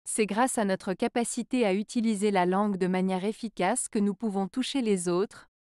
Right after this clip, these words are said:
les convaincre, les inspirer et les émouvoir. Par conséquent, cette citation peut encourager chacun à travailler sur sa façon de s'exprimer,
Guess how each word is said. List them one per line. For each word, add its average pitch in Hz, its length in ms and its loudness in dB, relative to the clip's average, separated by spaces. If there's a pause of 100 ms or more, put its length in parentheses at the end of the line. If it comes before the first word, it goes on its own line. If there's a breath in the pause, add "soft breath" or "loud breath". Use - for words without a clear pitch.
(100)
les 196 180 0
convaincre, 214 720 0 (360)
les 202 260 2
inspirer 233 600 0
et 208 40 2
les 214 240 0
émouvoir. 170 760 0 (1000)
Par 202 200 0
conséquent, 220 720 -2 (440)
cette - 240 -2
citation 254 600 -2
peut 208 160 -2
encourager 202 580 0
chacun 240 400 -2
à 202 100 0
travailler 196 480 -2
sur 190 220 -6
sa 180 160 -4
façon 226 400 -4
de 202 100 -2
s'exprimer, 196 840 -4